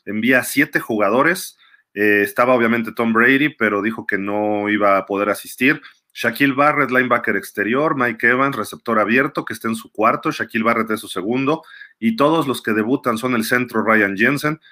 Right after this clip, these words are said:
el guardia Ali Marpet, Vita Vea, liniero interior, linebacker interior Devin White y Antoine Winfield, el safety libre. Eh, Filadelfia envía cuatro,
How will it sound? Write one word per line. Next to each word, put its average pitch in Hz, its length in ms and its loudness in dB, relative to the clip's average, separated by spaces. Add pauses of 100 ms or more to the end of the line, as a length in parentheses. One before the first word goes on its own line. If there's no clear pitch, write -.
(180)
el 98 160 -6
guardia 113 440 4
Ali 110 140 2
Marpet, 101 500 0
Vita 113 300 -2
Vea, 151 300 0
liniero 117 320 0
interior, 113 500 0 (400)
linebacker 117 560 0
interior 113 480 0
Devin 117 320 2
White 151 320 0
y 113 140 0
Antoine 113 380 -2
Winfield, 117 560 -2
el 95 120 -8
safety 110 440 -4
libre. 101 480 -2 (540)
Eh, 104 580 0
Filadelfia 117 520 2
envía 113 240 4
cuatro, 175 680 0